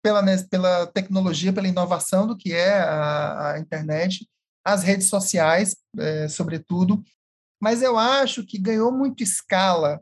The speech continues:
o que a gente tá falando aqui de desinformação e tudo mais, é, é, não se trata nada mais, nada menos do que o boato, né, do que a fofoca, né? Ganhou uma escala muito rápida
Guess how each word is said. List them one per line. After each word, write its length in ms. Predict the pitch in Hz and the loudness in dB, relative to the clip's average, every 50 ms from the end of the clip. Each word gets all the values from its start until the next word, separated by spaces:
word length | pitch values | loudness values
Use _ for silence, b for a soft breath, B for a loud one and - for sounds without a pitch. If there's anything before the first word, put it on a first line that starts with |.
| _ | _
o 40 | _ - | _ -4
que 60 | 190 | -4
a 40 | 190 | -2
gente 160 | 208 220 214 | -2 -2 -4
tá 80 | 214 | -4
falando 280 | 196 - 190 185 170 160 | -2 0 0 0 0 -2
aqui 180 | 156 - - 170 | -6 -8 -8 -12
de 140 | 160 156 | -12 -12
desinformação 1120 | - 160 156 160 160 156 - 156 156 147 139 - - - 170 170 175 175 175 175 170 165 160 | -14 -14 -12 -12 -10 -8 -6 -6 -6 -6 -8 -8 -6 -4 -2 -2 0 0 -2 -2 -2 -2 -2
e 40 | 156 | -4
tudo 140 | - 156 160 | -8 -8 -2
mais, 380 | 160 170 175 170 170 165 165 | 0 2 4 4 2 0 -2
é, 280 | 165 165 170 - - 180 | -6 -6 -4 -2 -4 -4
é, 20 | |
não 280 | 175 175 175 190 208 226 | -4 -4 -4 -2 -2 -2
se 80 | 226 - | -2 -2
trata 300 | - 220 220 220 - 214 | -2 -4 -2 -2 -2 0
nada 260 | 208 208 208 214 214 | 0 2 0 0 0
mais, 200 | 208 202 208 208 | 0 0 0 0
nada 120 | 208 202 | 0 0
menos 220 | 196 208 214 202 202 | 0 0 0 -2 -2
do 100 | 220 226 | -4 -4
que 120 | - - | -2 0
o 60 | 226 196 | 0 0
boato, 480 | 202 262 247 202 180 175 170 - - | 2 2 2 4 2 2 0 -4 -8
né, 160 | 165 165 175 | -6 -6 -6
do 80 | 180 - | -6 -6
que 80 | - 170 | -6 -6
a 80 | 185 | -4
fofoca, 580 | - 202 190 - - 170 170 165 - - 165 160 | -2 -4 -4 -2 0 0 0 0 -2 -4 -6 -4
né? 160 | 160 165 165 - _ _ _ _ _ _ _ _ - | -2 -2 -4 -4 _ _ _ _ _ _ _ _ -6
Ganhou 540 | 185 202 208 202 196 202 220 254 277 285 | -2 0 0 2 2 0 0 0 0 0
uma 160 | 262 240 220 208 | 0 0 0 -2
escala 440 | 190 - - - 196 190 190 190 | -2 -4 -2 0 0 0 0 0
muito 240 | 185 180 185 185 190 | -2 -4 -4 -6 -6
rápida 800 | 180 139 170 160 165 165 170 - - 170 156 151 156 156 151 | -8 -4 -2 0 0 0 0 -4 -10 -12 -8 -6 -6 -6 -6